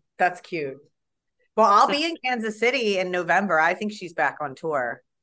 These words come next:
Speaker 2: She is. Well, she actually has off that day, but she's in Buenos Aires. So would she fly nine? I mean, she does have a private jet,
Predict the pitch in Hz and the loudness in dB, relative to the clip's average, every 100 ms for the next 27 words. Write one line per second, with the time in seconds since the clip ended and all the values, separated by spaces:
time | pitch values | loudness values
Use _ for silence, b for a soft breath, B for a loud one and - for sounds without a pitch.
0 | _ _ _ _ - - 247 226 175 156 | _ _ _ _ -10 -4 2 4 2 0
1 | - 254 269 247 - - - 285 254 294 | -2 4 4 4 -2 -4 -2 2 0 -2
2 | 302 320 262 208 208 220 214 185 - 180 | -4 -2 -2 0 0 0 -2 -4 -2 -2
3 | 190 127 73 - - b b b - 233 | 0 -2 -8 -16 -20 b b b -2 -2
4 | 196 254 220 226 226 214 202 196 208 190 | 0 0 0 2 2 0 -2 -4 -2 -2
5 | 180 185 180 104 90 - - 202 196 175 | -2 0 0 -2 -6 -6 -2 0 2 2
6 | 202 - 220 190 - 185 185 180 175 175 | 0 0 -4 -4 -4 4 6 6 4 2
7 | 165 160 175 170 165 160 214 214 202 254 | 2 0 0 2 0 -4 -4 -6 -2 0
8 | 247 240 202 180 151 156 165 214 | 0 0 0 0 -2 -2 -2 -2